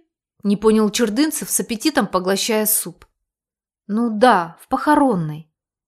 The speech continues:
мягко улыбнулся худрук. Макар кашлянул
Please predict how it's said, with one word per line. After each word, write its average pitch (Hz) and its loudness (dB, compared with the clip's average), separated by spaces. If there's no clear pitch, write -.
мягко 196 -2
улыбнулся 185 0
худрук. 175 -8
Макар 180 -4
кашлянул 226 -2